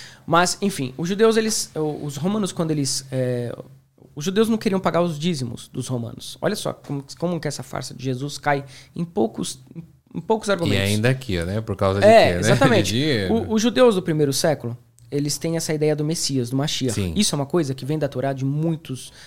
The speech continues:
Speaker 1: de centenas de anos, de centenas de milhares de anos, né? Desde três mil anos atrás,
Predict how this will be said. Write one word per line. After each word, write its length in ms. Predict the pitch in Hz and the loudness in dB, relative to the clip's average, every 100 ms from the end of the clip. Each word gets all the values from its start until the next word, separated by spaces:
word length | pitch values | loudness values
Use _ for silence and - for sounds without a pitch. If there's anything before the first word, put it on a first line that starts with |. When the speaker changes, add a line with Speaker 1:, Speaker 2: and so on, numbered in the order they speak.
| - | -20
Speaker 1:
de 80 | - | -10
centenas 800 | - 156 151 180 170 156 135 131 - - | -4 -4 0 2 2 0 -2 -6 -12 -18
de 140 | 139 151 | -2 0
anos, 380 | 123 123 - | 0 -4 -10
de 140 | 127 120 | -8 -8
centenas 400 | - 135 180 208 | -6 -2 2 2
de 60 | 165 | 2
milhares 300 | 160 156 160 | 4 2 2
de 80 | 135 | -4
anos, 200 | 90 104 | -6 -4
né? 160 | 135 147 | 0 0
Desde 260 | 151 160 | -2 -6
três 320 | - 170 190 175 | -8 -2 0 0
mil 120 | 160 | -2
anos 160 | 156 | -2
atrás, 440 | 147 143 160 170 | -2 2 2 2